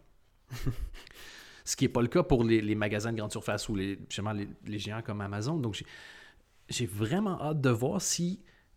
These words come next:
si ça va basculer, parce que de ce que tu me racontes, je veux dire, les autres années, on faisait cet épisode-là, t'en avais,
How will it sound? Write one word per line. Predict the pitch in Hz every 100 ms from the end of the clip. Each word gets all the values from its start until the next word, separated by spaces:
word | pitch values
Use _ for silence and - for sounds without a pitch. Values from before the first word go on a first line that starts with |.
| -
si | - - 165
ça | - 120
va | 110 135 156
basculer, | 123 123 - - 160 247
parce | 127 -
que |
de | 131 127
ce | -
que |
tu | -
me | 147
racontes, | 127 123 208 120
je |
veux | 110
dire, | 123
les | 113
autres | 135 127
années, | 127 196
on |
faisait | 160 113 127
cet | -
épisode-là, | - 113 110 104 175
t'en | 170 107
avais, | 104 127